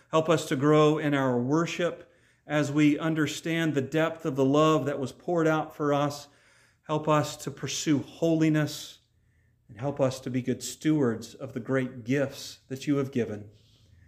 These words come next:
We pray all this in Jesus' name. Amen. Amen.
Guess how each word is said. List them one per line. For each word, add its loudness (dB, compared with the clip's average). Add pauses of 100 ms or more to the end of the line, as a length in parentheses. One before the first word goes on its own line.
(240)
We -8
pray 2
all 4
this -2
in -4
Jesus' -6
name. -10 (520)
Amen. -10 (2000)
Amen. 0